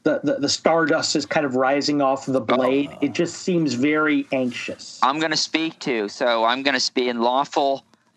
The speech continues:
Speaker 2: good. I'm going to speak to Lex and say, "Lex, what are you, what are you sensing? Something chaotic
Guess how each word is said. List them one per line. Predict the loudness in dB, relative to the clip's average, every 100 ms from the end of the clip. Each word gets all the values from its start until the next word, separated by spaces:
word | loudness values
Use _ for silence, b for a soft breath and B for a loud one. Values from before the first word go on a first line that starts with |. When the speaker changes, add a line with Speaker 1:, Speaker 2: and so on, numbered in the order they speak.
| -2
Speaker 2:
good. | 0 2 2 0 -4 -16 b b _
I'm | 2 2 0
going | 0 0 -2
to |
speak | -6 -10 -4 -2 -2 -4
to | -2
Lex | 2 2 0
and | -2
say, | 0 2
"Lex, | 2 2 -2 -6 -16 -20 _
what | -4 -2
are | -2
you, | -2 -2 -2 -4 _ _
what | -4 -4
are |
you |
sensing? | -2 -2 0 0 -2 -2
Something | -2 -2 -2
chaotic | 0 2 2 0